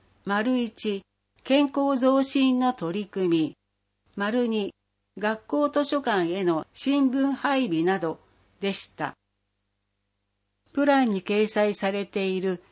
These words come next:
鹿沼公園のゾーニングの整理図があります。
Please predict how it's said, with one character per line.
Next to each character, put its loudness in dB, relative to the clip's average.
鹿 -4
沼 2
公 0
園 0
の -2
ゾ 0
ー 0
ニ 4
ン 2
グ -2
の -2
整 0
理 0
図 -4
が 0
あ -2
り -4
ま -2
す。 -18